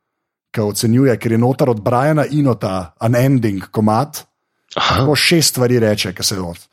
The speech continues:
Speaker 1: ki na eni točki reče: "It's a V twelve Aston Martin. What do you think it's gonna be like? Wonderful, wonderful, wonderful." In to je rečeno vse, kar je, in on se voz po cesti. V spodje je pa ta komado, da Ino tak je meni ful dober, ne.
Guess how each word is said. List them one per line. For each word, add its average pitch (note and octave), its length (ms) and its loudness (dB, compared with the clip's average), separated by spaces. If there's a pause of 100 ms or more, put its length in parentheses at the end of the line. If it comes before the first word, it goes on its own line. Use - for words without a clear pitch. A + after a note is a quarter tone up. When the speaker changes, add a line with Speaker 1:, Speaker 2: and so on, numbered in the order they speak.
(140)
Speaker 1:
ki - 140 -2
na C#3+ 80 2
eni D#3+ 100 2
točki D3+ 240 -2
reče: D3 340 2 (340)
"It's C3 180 -2
a D#3 80 2
V D#3+ 160 0
twelve E3+ 320 2
Aston D#3+ 320 0
Martin. C3+ 540 -2 (380)
What C3+ 140 0
do E3+ 80 0
you E3 100 4
think F3 200 2
it's A2+ 120 0
gonna G#2+ 200 0
be G2+ 120 -2
like? D2 380 -8
Wonderful, C#3 720 0
wonderful, G#2+ 540 0
wonderful." F2+ 480 -6
In A2+ 100 0
to E3+ 100 2
je E3 80 4
rečeno D#3 300 2
vse, C3 280 0
kar D#3+ 140 -2
je, E3+ 120 2
in D3+ 80 2
on B2+ 120 2
se C#3 140 0
voz A2+ 200 -2
po - 120 -12
cesti. F2+ 400 -12 (880)
V - 120 -6
spodje D#3+ 340 2
je F3 60 4
pa D#3+ 120 0
ta D3+ 320 0
komado, C#3 420 0
da A#2 100 -2
Ino A#2+ 180 0
tak A2 180 -2
je A#2+ 80 -2
meni A2+ 160 0
ful A2 160 -4
dober, F#2+ 320 -4
ne. F2+ 240 -10